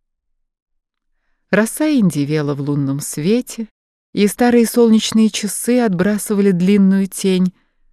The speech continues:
Две самшитовые изгороди, квадратные и тёмные, встречались под прямым углом, отгораживая плодовый сад. Флёр свернула в проход между ними.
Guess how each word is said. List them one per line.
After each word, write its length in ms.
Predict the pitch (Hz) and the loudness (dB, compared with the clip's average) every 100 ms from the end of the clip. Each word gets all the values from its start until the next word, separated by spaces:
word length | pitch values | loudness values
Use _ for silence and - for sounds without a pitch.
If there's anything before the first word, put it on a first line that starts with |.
| _ _ _ _ _ | _ _ _ _ _
Две 280 | 175 170 202 | -4 0 0
самшитовые 720 | - 190 - 202 190 180 185 | 0 -4 -2 -4 -2 -2 -2
изгороди, 760 | - 233 226 160 147 143 - - _ _ | 0 0 0 -2 -6 -6 -10 -14 _ _
квадратные 840 | - 156 147 156 156 - 147 143 | -8 -4 -2 -2 -4 -8 -6 -6
и 140 | 143 170 | -6 -10
тёмные, 680 | - 175 147 139 135 131 - _ _ _ _ - | -8 -6 -6 -6 -8 -10 -12 _ _ _ _ -18
встречались 680 | - - 180 - 202 190 - | -8 -4 -4 -2 -2 -2 -4
под 180 | 180 | -8
прямым 400 | - 185 190 202 | -2 2 4 6
углом, 460 | 214 185 147 127 139 _ _ _ _ | 4 2 0 -2 -6 _ _ _ _
отгораживая 800 | - 156 160 160 147 147 143 147 | -6 -2 -2 -2 -4 -6 -6 -6
плодовый 480 | - 160 151 139 156 | -4 -4 -2 -4 -4
сад. 480 | - - - - - _ _ _ _ _ _ _ _ _ _ _ _ | -10 -14 -16 -20 -20 _ _ _ _ _ _ _ _ _ _ _ _
Флёр 580 | - 190 247 311 - _ _ _ _ _ _ - | -2 2 2 0 -8 _ _ _ _ _ _ -16
свернула 680 | - 175 175 165 208 247 | -8 -2 0 2 2 2
в 100 | 247 | -2
проход 500 | - 202 175 175 180 | -4 -4 -2 -4 -2
между 320 | 180 185 170 170 | 0 -2 -2 -4
ними. 440 | 143 - 139 151 | -2 -6 -10 -14